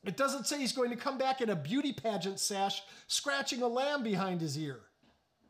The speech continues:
Jesus says, "When I come back, I'm coming back with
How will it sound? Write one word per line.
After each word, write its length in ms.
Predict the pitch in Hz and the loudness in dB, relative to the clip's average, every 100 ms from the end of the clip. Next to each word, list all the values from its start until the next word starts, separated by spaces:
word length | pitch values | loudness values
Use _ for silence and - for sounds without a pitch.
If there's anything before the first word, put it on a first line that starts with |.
| _ _ _ _ _ | _ _ _ _ _
Jesus 380 | - 277 277 269 | 0 2 2 2
says, 180 | 269 202 | 2 2
"When 160 | 240 247 | 2 4
I 140 | 285 | 2
come 300 | 294 285 262 | 2 -2 0
back, 280 | 285 269 262 | 2 2 4
I'm 160 | 254 | 0
coming 300 | - 294 277 | 2 0 0
back 260 | 233 277 262 | 0 0 0
with 180 | 233 | 0